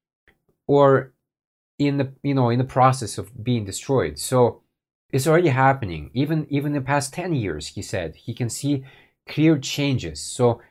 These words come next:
again, you don't need to, you know, this is like things that people can see with their eyes.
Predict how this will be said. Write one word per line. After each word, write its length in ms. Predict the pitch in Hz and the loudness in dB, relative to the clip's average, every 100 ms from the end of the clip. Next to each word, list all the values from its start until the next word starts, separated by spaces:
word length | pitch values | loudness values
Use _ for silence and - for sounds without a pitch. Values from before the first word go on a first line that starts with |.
| _ | _
again, 380 | 123 127 165 90 | -4 0 0 0
you 120 | 92 131 | -4 0
don't 200 | 196 170 | 0 0
need 300 | 170 170 - | -2 -2 -2
to, 380 | 156 143 131 - _ _ _ _ _ - | 2 2 0 -8 _ _ _ _ _ -8
you 140 | 180 | 0
know, 300 | 165 123 117 _ _ _ _ _ _ _ _ _ _ _ _ - - | 2 2 0 _ _ _ _ _ _ _ _ _ _ _ _ -12 -2
this 220 | 147 196 | -2 -2
is 100 | 175 | 0
like 220 | 165 131 | 0 0
things 240 | 160 160 | -2 -2
that 180 | 151 123 | -2 -2
people 220 | 160 160 | -4 -6
can 180 | 135 131 | -4 -4
see 220 | - 147 | -4 -2
with 160 | 139 107 | -2 0
their 200 | 110 - | -2 -2
eyes. 600 | 104 98 80 - - | -4 -6 -8 -12 -16